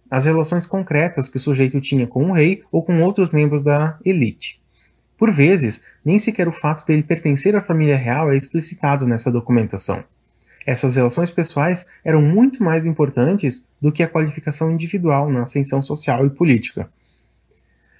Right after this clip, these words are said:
A individualidade no Antigo Egito, embora deva ser pensada em sua historicidade, se dava, de forma geral, muito mais no vínculo do sujeito com o grupo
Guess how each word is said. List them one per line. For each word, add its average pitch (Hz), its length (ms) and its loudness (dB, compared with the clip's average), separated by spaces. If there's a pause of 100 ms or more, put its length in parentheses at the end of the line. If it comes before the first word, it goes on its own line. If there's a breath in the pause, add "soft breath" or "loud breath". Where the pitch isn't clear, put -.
(140)
A 160 80 2
individualidade 190 880 0
no 135 80 4
Antigo 135 300 2
Egito, 135 340 0
embora 151 320 2
deva 147 220 2
ser 139 160 -2
pensada 131 440 -2
em 127 60 0
sua 123 220 0
historicidade, 131 920 0 (160 soft breath)
se - 160 -4
dava, 156 320 0
de 135 120 -2
forma 123 320 0
geral, 160 580 0
muito 226 260 2
mais 160 280 0
no 170 100 0
vínculo 175 420 2
do 127 120 -2
sujeito 131 500 0
com 117 220 2
o - 20 2
grupo 127 580 2